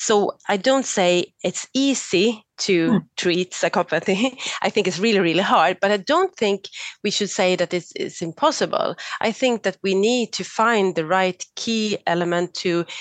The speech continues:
Speaker 1: uh, to really, uh, reach these people. So there are some treatment, um,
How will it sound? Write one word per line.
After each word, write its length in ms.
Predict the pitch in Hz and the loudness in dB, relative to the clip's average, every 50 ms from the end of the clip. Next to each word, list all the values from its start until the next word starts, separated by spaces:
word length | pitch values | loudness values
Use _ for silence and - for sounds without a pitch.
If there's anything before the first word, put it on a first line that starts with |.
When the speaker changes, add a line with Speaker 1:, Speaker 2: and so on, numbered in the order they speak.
| - - - - - _ _ - | -14 -14 -16 -16 -18 _ _ -4
Speaker 1:
uh, 440 | - 165 165 160 160 156 156 156 - - - - - - - 52 - - - 50 - - - - - - | -2 -2 0 0 2 2 2 0 -2 -4 -8 -10 -12 -12 -12 -12 -12 -14 -14 -14 -14 -16 -18 -18 -14 -10
to 100 | - 190 | -10 -4
really, 460 | 170 190 185 160 165 170 156 - - | -2 -2 -2 0 0 0 -2 0 -2
uh, 560 | - 170 160 160 156 151 156 156 - - - 160 | 0 0 2 2 2 2 2 0 0 -2 -4 -2
reach 420 | 196 254 254 - - - - - 170 170 - | -2 -2 -2 -2 -2 -4 -6 -6 -8 -4 -4
these 220 | 175 165 - - - - - - | -4 -4 -4 -6 -12 -14 -10 -6
people. 340 | 185 175 - - - - 165 | -6 -4 -2 -2 -2 -2 -2
So 360 | - - 208 208 208 - - - - - - 175 | 0 2 2 2 2 2 0 -4 -6 -8 -6 -2
there 220 | 214 214 - - | 0 0 2 4
are 180 | - 302 311 294 | 4 4 4 4
some 300 | 254 - 208 202 185 175 151 - | 2 0 0 0 2 0 -2 -4
treatment, 600 | - - 202 185 - - - 170 165 165 - - | -4 -2 -2 -2 -4 -4 -2 -2 -2 -2 -4 -4
um, 440 | - - 151 156 160 160 156 156 156 | -4 -2 -2 0 -2 -2 -4 -6 -8